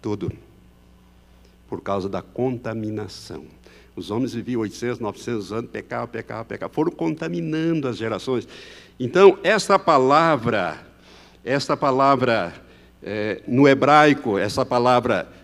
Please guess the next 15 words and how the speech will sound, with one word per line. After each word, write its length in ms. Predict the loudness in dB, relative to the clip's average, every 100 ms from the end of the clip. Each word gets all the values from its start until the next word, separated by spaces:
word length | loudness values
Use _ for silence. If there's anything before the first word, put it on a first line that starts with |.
| -14
justo 800 | -10 -2 4 4 4 -4 -10 -10 -8
e 80 | -4
perfeito, 680 | 0 0 2 6 8 8 4
essa 160 | -4 -2
palavra 320 | 4 4 4
perfeito 640 | 2 4 8 8 8 2
no 120 | 2
hebraico, 720 | 2 2 4 4 4 6 6 6 4 -18 -20 -18
signif-, 540 | -6 0 4 6 4 0
é, 520 | -2 0 0 0 0
é, 40 | 0
é 40 |
a 80 | 2
palavra 500 | 4 4 4 4 2
tamiim 1400 | -2 -2 4 6 6 4 2 -2 2 6 8 6 2 -6